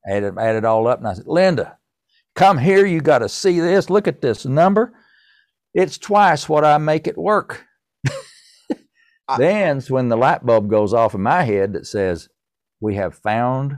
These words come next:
Speaker 1: the business model that I need to replicate."
Speaker 2: Man.
Speaker 1: Got it.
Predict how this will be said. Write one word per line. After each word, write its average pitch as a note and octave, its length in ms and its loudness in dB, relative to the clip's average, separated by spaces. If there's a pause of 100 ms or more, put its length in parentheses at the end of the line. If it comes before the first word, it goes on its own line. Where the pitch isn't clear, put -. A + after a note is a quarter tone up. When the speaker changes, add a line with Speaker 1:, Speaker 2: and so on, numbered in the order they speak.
(180)
Speaker 1:
the A2+ 100 -10
business G2 480 -8
model E2 440 -6 (180)
that E2+ 200 -10
I F#2+ 140 -2
need F#2+ 280 -8
to F#2+ 80 -8
replicate." - 720 -10 (2500)
Speaker 2:
Man. C#3 220 -6
Speaker 1:
Got G#2+ 200 2
it. - 140 -20